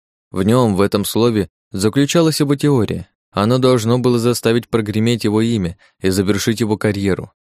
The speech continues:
Что значило, что могла значить вся эта театральная балаганная чертовщина, этот бред больной головы, опьянённый вдыханием плесени и гнили,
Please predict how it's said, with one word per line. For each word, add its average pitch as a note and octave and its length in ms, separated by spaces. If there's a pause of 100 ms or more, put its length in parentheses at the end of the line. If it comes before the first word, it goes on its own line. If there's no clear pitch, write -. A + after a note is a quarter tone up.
(340)
Что G2 240
значило, G2 480
что A2 200
могла G2+ 340
значить G2 400
вся - 180
эта G#2 200
театральная G2 640
балаганная F#2+ 600
чертовщина, G2+ 760 (340)
этот B2+ 320
бред C#3 320
больной C3+ 360
головы, B2 480
опьянённый G#2 540
вдыханием G#2 600
плесени A2 540
и - 20
гнили, A2 460